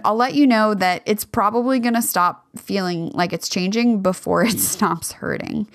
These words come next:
And there's some areas that I find are always pretty uncomfortable.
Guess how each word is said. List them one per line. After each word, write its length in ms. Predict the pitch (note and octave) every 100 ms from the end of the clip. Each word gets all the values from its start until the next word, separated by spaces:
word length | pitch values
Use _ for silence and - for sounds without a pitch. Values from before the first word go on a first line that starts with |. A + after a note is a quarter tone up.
| - - -
And 120 | -
there's 180 | G#3+ A#3+
some 180 | C#4 C4+
areas 480 | A#3+ A#3+ B3 B3+ G#3
that 340 | A3+ B3 B3 _ -
I 140 | G#3+
find 380 | A#3 B3+ B3+ B3+
are 200 | A#3+ B3+
always 380 | C4+ B3+ F3+ -
pretty 260 | - F3+
uncomfortable. 680 | E3 D#3+ D#3+ - - - -